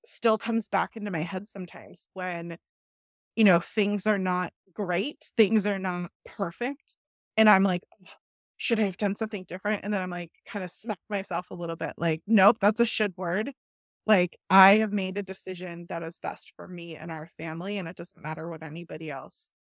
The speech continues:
thinks. I know that this is the path I feel best about taking. What do I need to do to help me in this moment right now?" And I think that proc-, that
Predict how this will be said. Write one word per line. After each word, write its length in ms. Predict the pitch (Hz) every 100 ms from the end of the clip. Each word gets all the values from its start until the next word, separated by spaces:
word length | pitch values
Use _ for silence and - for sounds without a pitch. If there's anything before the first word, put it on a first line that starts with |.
| _
thinks. 580 | - 233 170 - - - _ _ _ _ _ _ -
I 200 | 208 214
know 360 | 208 185 175
that 160 | 165 156
this 200 | 170 -
is 80 | 165
the 80 | -
path 260 | - 147 - _ -
I 180 | 180 180
feel 220 | - 175
best 320 | 170 151 -
about 200 | - 160
taking. 520 | - 165 - 170 160 190
What 160 | 175 180
do 120 | 170
I 120 | 165
need 200 | 165 156
to 120 | -
do 340 | 170 165 160 151
to 120 | -
help 380 | - 156 147 _ _ -
me 340 | 208 196 175
in 120 | 165 160
this 220 | 160 -
moment 320 | 160 151 147 165
right 220 | 160 -
now?" 400 | 156 107 135 240 _ _ _ _
And 120 | 254 254
I 100 | 233
think 220 | 226 220
that 180 | 190 -
proc-, 400 | - 170 180 -
that 180 | 185 160